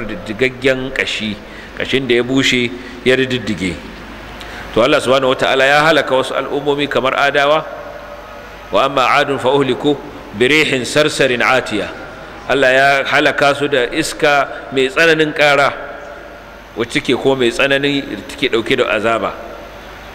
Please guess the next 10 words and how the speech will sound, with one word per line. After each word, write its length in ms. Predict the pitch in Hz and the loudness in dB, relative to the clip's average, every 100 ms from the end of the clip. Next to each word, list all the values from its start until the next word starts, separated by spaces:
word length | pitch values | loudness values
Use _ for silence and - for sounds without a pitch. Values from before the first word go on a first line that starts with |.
| - - - - - | -14 -14 -14 -14 -4
Haka 300 | 110 139 143 | 0 4 4
nan 140 | 135 | 2
Ubangiji 400 | 107 131 143 147 135 | 2 2 2 0 0
Subhanahu 380 | 131 143 139 | 2 2 4
wa 60 | 139 | 2
Ta'ala 320 | 143 139 135 | 2 2 4
ya 200 | 139 147 151 | 4 4 4
aika 480 | 143 151 - 139 117 | 2 0 2 4 4
wa 200 | 107 95 | 2 2
al-Ahzab, 680 | 120 120 107 101 104 135 117 | 0 0 0 -2 2 2 2